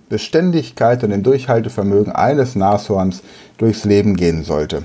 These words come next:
Und auch so bin ich heute Morgen wieder recht früh aufgestanden, um diese Videos für euch zu drehen und möchte euch jetzt von der Loki-Liste erzählen. Das Wort Loki-Liste kommt von dem wunderschönen lateinischen Wort locus, der Ort. Und bei der Loki-Liste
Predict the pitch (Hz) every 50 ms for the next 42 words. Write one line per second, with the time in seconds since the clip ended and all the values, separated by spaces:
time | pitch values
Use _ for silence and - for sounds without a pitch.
0 | - - - 170 185 214 180 127 123 156 175 165 151 156 147 135 131 135 127 127
1 | 123 107 104 113 127 135 135 127 123 123 120 113 110 110 110 - - - 107 -
2 | - - - 113 101 85 117 120 - - 117 - - - 107 110 98 101 104 101
3 | 104 98 104 98 117 113 117 113 110 107 107 - - 78 71 - - - - -
4 | 92 104 101 110 120 120 120 - - - - - - - - - 104 101 101 98
5 | 98 - - - 80 90 - 87 - - - - - 87 85 92 98 92 92 87
6 | - - - - 78 82 95 120 123 123 - - 101 82 78 82 85 - - -
7 | - - - - - - - 76 80 85 87 82 101 - - 123 123 120 107 123
8 | 127 180 220 214 - 196 165 156 156 156 - - 143 131 - 147 143 127 - 139
9 | 135 127 127 127 170 220 226 208 185 160 - - - 156 151 147 147 135 127 120
10 | 107 - - 113 120 120 117 110 - 113 107 104 95 95 92 101 107 123 156 202
11 | 202 208 - 214 226 262 254 - - - - - - - - - - - - -
12 | - 92 104 101 107 110 107 107 - - - _ _ _ - 78 - - - -
13 | - - - _ - - - - - - - - - 110 98 117 113 123 123 131
14 | 175 208 - 214 190 165 160 160 - - - 196 214